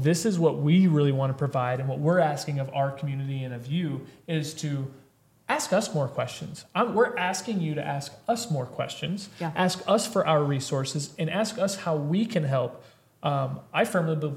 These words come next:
Speaker 1: believe we're as transparent as, as we come. We wanna
Speaker 2: Yeah.
Speaker 1: give a very exciting experience to healthcare. That's one of our missions, one of our purposes
Speaker 2: Mm-hmm.
Speaker 1: is to give an exciting experience.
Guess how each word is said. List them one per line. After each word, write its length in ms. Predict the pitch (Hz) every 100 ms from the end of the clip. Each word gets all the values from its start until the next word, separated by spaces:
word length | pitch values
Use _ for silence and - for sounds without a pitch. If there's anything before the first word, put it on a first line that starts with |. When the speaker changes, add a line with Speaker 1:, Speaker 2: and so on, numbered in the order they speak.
| 156
Speaker 1:
believe 320 | - 139 139 135 - -
we're 180 | 151
as 120 | 180 175
transparent 640 | - 156 143 - 143 135
as, 340 | 131 123 - -
as 180 | 139 131
we 80 |
come. 380 | 135 131 131 165 165
We 200 | 151 151
wanna 180 | 156
Speaker 2:
Yeah. 60 | 151
Speaker 1:
give 140 | 151
a 40 | 139
very 400 | 127 147 151 151
exciting 440 | 147 - 139 139
experience 500 | 139 - 139 131 127
to 80 | -
healthcare. 440 | 123 117 - 131 165 - -
That's 240 | 143 - 139 143
one 220 | 151 139
of 80 | 131
our 100 | 127
missions, 560 | 127 131 - 139 170 165
one 120 | 135
of 80 | 131
our 80 |
purposes 540 | 127 - 147 190 220 156
Speaker 2:
Mm-hmm. 80 | 151
Speaker 1:
is 80 |
to 60 | 123
give 260 | 143 143 156
an 80 |
exciting 540 | 143 - - 139 147 160
experience. 680 | 165 - 139 120 127 160